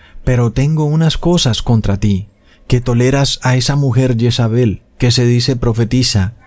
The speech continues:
que enseñe y seduzca a mis siervos a fornicar y a comer cosas sacrificadas a los ídolos. De nuevo, amigos, si miramos esto que dice Jesús, hablando de una iglesia, la cual él llama Jezabel,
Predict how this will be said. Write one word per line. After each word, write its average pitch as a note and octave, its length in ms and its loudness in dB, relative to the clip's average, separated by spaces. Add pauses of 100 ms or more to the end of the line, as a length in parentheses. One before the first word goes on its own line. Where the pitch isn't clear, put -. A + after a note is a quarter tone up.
(460)
que A#2+ 180 0
enseñe C3 560 0
y C3 60 0
seduzca A#2 640 0
a - 20 0
mis A2 180 2
siervos B2 640 0
a A#2 100 2
fornicar A#2 640 -2
y A#2 80 2
a A2 40 -2
comer A2 360 -2
cosas A2 380 0
sacrificadas G#2 920 -2
a A2+ 80 2
los G#2 220 0
ídolos. F#2 500 -4
De A2 80 0
nuevo, A#2+ 300 2
amigos, G#2 340 -2
si G#2 80 0
miramos A2 440 0
esto A#2 240 0
que G#2+ 100 0
dice G#2 260 -2
Jesús, G#2+ 540 -2 (320)
hablando A2+ 500 0
de G#2+ 140 0
una A2+ 240 2
iglesia, A2 640 0 (380)
la G2+ 160 -2
cual G#2+ 320 0
él A2 240 0
llama G#2+ 520 0
Jezabel, G2+ 680 0